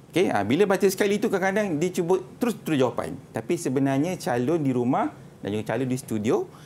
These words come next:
okey, kita baca soalan itu lebih daripada sa-, satu kali, paling minimum tiga kali. Ha, jangan risau, masa kita dua jam tiga puluh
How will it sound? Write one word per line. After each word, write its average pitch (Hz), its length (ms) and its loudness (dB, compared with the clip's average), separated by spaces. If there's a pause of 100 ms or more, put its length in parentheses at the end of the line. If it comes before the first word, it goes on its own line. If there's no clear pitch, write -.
(140)
okey, - 200 -4
kita - 260 -2
baca 139 320 0
soalan 147 420 0
itu 139 200 0
lebih 147 400 2
daripada 123 540 0 (420)
sa-, 131 320 -2
satu 123 340 -2
kali, 123 360 -2 (260)
paling 190 420 -2 (220)
minimum 202 420 -2
tiga 120 300 -2
kali. 92 220 -2 (720)
Ha, 90 160 -6
jangan 180 200 0
risau, 208 280 2
masa 170 280 0
kita 175 220 0
dua 170 220 4
jam 175 200 2
tiga 151 280 0
puluh 151 260 2